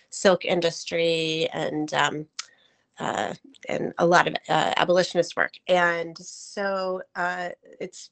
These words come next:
it's been an amazing miracle through a number of i-, iterations that what emerged is this new organization called Bombyx Center for Arts and Equity.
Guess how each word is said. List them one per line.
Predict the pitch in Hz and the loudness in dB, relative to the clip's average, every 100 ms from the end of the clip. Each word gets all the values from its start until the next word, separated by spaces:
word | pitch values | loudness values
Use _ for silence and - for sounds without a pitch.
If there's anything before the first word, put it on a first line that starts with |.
| - | -8
it's | 190 - _ - | -8 -8 _ 2
been | 208 | 4
an | 196 | 6
amazing | 180 185 190 202 202 208 208 202 | 4 2 0 2 4 2 2 2
miracle | 214 254 233 190 170 170 175 - _ _ | 4 2 0 0 0 0 -2 -12 _ _
through | - 220 214 208 196 - | -4 0 2 2 0 -4
a | 196 | -2
number | 196 202 196 196 190 | 0 2 2 0 -2
of | 190 185 _ - | -6 -12 _ -14
i-, | 165 196 | -12 -8
iterations | - 208 202 214 254 247 185 175 190 208 - - | -2 0 2 0 -2 -2 -2 -2 -4 -10 -12 -8
that | 185 | -6
what | 202 | -4
emerged | 202 202 254 262 226 - - - - | -4 -2 -2 -2 -6 -14 -20 -20 -10
is | 196 190 190 190 185 - | -6 -4 -4 -6 -12 -8
this | 196 190 | -8 -4
new | 196 | -4
organization | 190 180 185 180 226 226 | -2 -4 -4 -4 -4 -4
called | 202 190 175 | -4 -4 -2
Bombyx | 175 180 180 196 - - - _ - _ _ | 0 0 0 -2 -4 -18 -18 _ -20 _ _
Center | - 196 196 208 | -4 0 0 -2
for | - | -6
Arts | - 185 - | -4 -4 -4
and | 202 | -8
Equity. | 202 - 190 190 240 294 | -6 -8 -6 -2 -2 -2